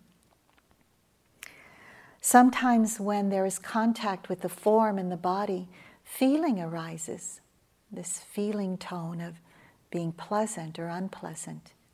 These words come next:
or neutral. Sometimes memories come up, which is part of perception, and those are known as just a passing experience, just thoughts.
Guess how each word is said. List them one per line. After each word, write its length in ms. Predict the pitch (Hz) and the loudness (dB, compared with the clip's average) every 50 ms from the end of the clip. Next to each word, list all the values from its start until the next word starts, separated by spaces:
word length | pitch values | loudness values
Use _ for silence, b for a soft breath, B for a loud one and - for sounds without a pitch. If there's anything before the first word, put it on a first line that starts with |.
| _ - | _ -14
or 180 | - 160 160 | -10 -8 -6
neutral. 640 | 160 160 170 180 196 196 - - - 175 160 160 165 - _ _ _ _ _ _ _ _ _ _ _ _ _ _ _ _ _ b b b b b b b b b b b _ | -4 -4 -4 -4 -6 -8 -10 -10 -10 -8 -10 -10 -12 -18 _ _ _ _ _ _ _ _ _ _ _ _ _ _ _ _ _ b b b b b b b b b b b _
Sometimes 680 | - - - 277 294 285 - 320 320 311 320 - - - | -6 0 2 2 2 2 2 2 2 2 2 0 2 4
memories 640 | 220 226 233 247 269 262 247 226 214 185 - - | 6 8 8 8 8 6 6 6 4 2 0 -4
come 240 | - - 196 180 180 | -6 -6 -6 -4 -4
up, 180 | 175 165 - - - _ _ _ _ _ _ | -4 -6 -8 -12 -18 _ _ _ _ _ _
which 220 | - 190 180 - - | -8 -8 -6 -4 -6
is 140 | 180 180 - | -6 -6 -6
part 380 | - - - 185 185 - - - | -8 -4 -2 0 0 0 -2 -6
of 160 | 180 165 - | -10 -12 -12
perception, 800 | - - 190 180 - - - 190 - - - - 170 165 160 160 - - b b b b b b b b b b b b b | -6 -6 -4 -4 -2 -2 -2 -2 -4 -6 -8 -8 -8 -8 -8 -10 -14 -18 b b b b b b b b b b b b b
and 240 | - 180 185 185 180 | 0 2 2 4 4
those 340 | 190 196 202 214 214 208 214 | 6 6 6 6 4 2 0
are 120 | 202 202 | 0 0
known 580 | 202 202 202 220 240 254 214 156 165 175 165 - - _ _ _ _ _ _ _ - | 0 2 2 2 0 0 -2 -4 -6 -10 -12 -16 -20 _ _ _ _ _ _ _ -10
as 200 | 190 185 180 - | -8 -8 -8 -6
just 320 | - 220 220 220 - - | -4 -4 -4 -4 -4 -6
a 60 | - | -6
passing 800 | 214 - - - 196 190 196 214 - - - - 180 170 165 165 165 B B B B B B B | -8 -6 -8 -8 -6 -6 -6 -4 -4 -4 -4 -4 -4 -6 -8 -10 -10 B B B B B B B
experience, 960 | - 180 175 - - - - 190 190 196 208 202 185 - - 165 - - - - | -8 -8 -6 -6 -8 -8 -6 -6 -4 -4 -4 -4 -6 -8 -10 -12 -14 -14 -14 -16
just 300 | - - 208 202 - - | -12 -10 -10 -8 -8 -10
thoughts. 680 | - - - 185 185 185 170 175 - - - - - - | -8 -8 -6 -6 -6 -6 -8 -10 -10 -8 -8 -8 -8 -10